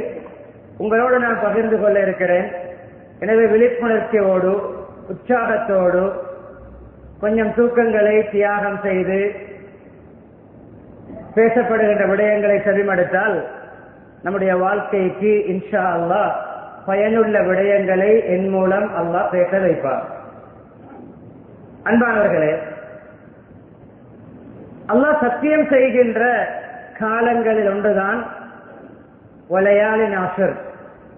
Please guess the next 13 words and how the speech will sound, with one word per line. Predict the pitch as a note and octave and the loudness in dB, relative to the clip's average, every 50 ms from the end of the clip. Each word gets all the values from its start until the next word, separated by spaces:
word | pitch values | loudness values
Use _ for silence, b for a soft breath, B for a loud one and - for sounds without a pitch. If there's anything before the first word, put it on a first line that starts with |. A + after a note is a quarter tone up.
| - - - - - - - - - - - - - | -20 -20 -20 -20 -20 -20 -20 -20 -20 -20 -20 -18 -6
ஃபஜ்ர் | - G#3 G#3 - - C#4+ C#4+ C#4+ C#4 | 0 2 2 2 4 2 2 4 4
நேரத்தின் | C#4 C4+ C4 B3+ - B3+ B3+ A#3+ | 4 4 2 2 2 0 0 2
மீது | A#3 A3+ A3 A3 - | 4 4 4 4 2
சத்தியமாக, | A3 A3 - G#3 G3 F#3+ F3+ F3 E3+ E3 D3 D#3 D#3 D#3+ F3+ - - - - - - - - - - - - - - - - - - - | 0 -2 0 0 0 0 0 0 -2 -2 0 2 2 2 0 0 -6 -8 -10 -12 -18 -18 -20 -20 -20 -20 -20 -20 -20 -20 -20 -20 -12 -6
பத்து | G3+ A3+ A3+ A3+ A3 A3 A3+ A3+ G3 G3 C#4 C4 A3+ G3+ F3+ - - - - - | -4 -4 -4 -4 -6 -8 -4 0 2 4 4 4 4 2 0 -6 -10 -10 -6 -4
இரவுகள் | G#3+ A3+ A#3 A#3 A3+ G#3+ G3+ G#3 | -2 0 2 2 2 2 2 0
என்றால் | G3 G3+ G#3+ A#3 | 0 0 0 0
இந்த | A#3 A3 A3 A3 | 0 0 -2 -2
பத்து | - G#3+ G#3 - A#3 A3 | -2 -4 -2 0 0 0
நாட்கள் | G#3 G#3 G#3 A3 A3+ - - A3+ G#3 G3 | 0 0 -4 -4 -4 -4 -2 -2 -2 0
மீது | G3 G3 F3+ A3 | 0 -2 -2 0
சத்தியமாக, | G#3 A3 G#3 - F#3 F3 F3 F#3+ G3 E3+ D3+ - C3 B2+ A2+ - - - - - - - - - - - - - - - - - - - - | 0 -2 -2 -2 0 0 0 0 0 -4 -4 -4 -6 -8 -10 -12 -16 -20 -20 -20 -20 -20 -20 -20 -20 -20 -20 -20 -20 -20 -20 -20 -20 -10 0
துல்ஹிஜ்ஜாவுடைய | E3+ A#3 A#3+ A#3 - B3 B3 - F3+ A#3 A3 G#3 G3+ F#3+ F3+ F3+ F#3 G#3+ | 0 2 2 2 2 2 0 2 2 0 2 2 0 0 0 0 -2 -2